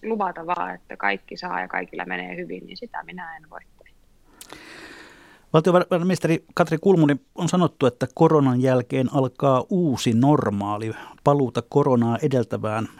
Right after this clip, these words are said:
Speaker 2: ei sellaisenaan ole. Miltä tuo uusi normaali voisi nykyisen tiedon varassa näyttää?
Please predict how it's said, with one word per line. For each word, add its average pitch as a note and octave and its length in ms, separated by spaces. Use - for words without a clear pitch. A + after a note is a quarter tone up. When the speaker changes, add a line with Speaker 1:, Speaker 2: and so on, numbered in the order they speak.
Speaker 2:
ei C3+ 120
sellaisenaan A#2 840
ole. C3 240
Miltä F#3 280
tuo C#3 220
uusi E3+ 320
normaali A#2+ 540
voisi A#2 240
nykyisen A2 420
tiedon A#2+ 220
varassa A#2 260
näyttää? - 600